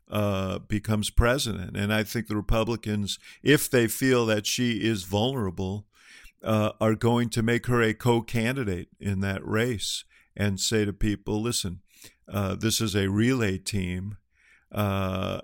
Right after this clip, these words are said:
and, uh, you gotta look at the whole, uh, team." So, you know, it would behoove her and it would behoove, uh, the administration if she's, if, if, as I believe she will be on the ticket, and if Biden runs,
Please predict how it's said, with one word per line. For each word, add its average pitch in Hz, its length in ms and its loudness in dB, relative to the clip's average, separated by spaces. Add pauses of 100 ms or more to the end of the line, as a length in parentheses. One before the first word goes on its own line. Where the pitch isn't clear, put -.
and, 98 460 -2
uh, 98 400 -2 (240)
you 110 220 -4
gotta 104 280 0
look 101 220 -4
at 101 120 -8
the 98 120 -2
whole, 98 500 -2 (100)
uh, 98 340 -4
team." 117 300 0
So, 117 280 0 (340)
you 156 100 2
know, 143 120 8
it 185 200 6
would 151 220 2
behoove 123 400 2
her 143 240 6
and 120 140 4
it 110 40 2
would 107 200 0
behoove, 110 760 -2
uh, 95 240 -2 (180)
the 98 140 -2
administration 107 680 0
if 107 80 0
she's, 120 320 0 (220)
if, - 340 -4
if, 113 260 -2
as 110 180 0
I 113 160 4
believe 110 400 0
she 110 200 -2
will 113 220 2
be 147 140 0
on 101 100 0
the 98 60 -6
ticket, 107 400 -8
and 110 180 0
if 123 240 2
Biden 101 400 2
runs, 92 380 -4